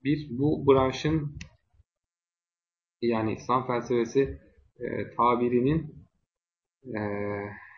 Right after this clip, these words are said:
ne anlama geldiği üzerinde duracağız. Ondan sonra mahiyeti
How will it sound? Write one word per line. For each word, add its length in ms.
ne 120
anlama 340
geldiği 460
üzerinde 440
duracağız. 400
Ondan 220
sonra 240
mahiyeti 720